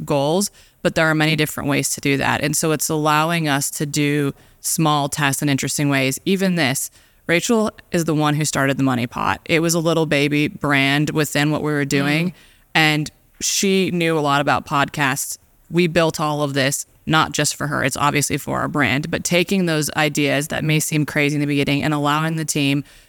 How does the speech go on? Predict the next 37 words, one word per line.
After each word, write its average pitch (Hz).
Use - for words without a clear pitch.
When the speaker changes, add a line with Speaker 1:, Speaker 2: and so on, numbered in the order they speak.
Speaker 1:
who 175
have 170
that 165
passion 147
and 147
have 147
those 143
points 143
to -
really 143
push -
it -
forward. 156
And 165
then, 160
like 160
I 156
said, 147
too, -
you 147
know, 147
about 147
setting 151
the 151
pace 147
of 151
the 147
industry, 147
the 175
team 175
out 151
there, 143
our 151
entire 160
content 139
team, 147
Nicole, 147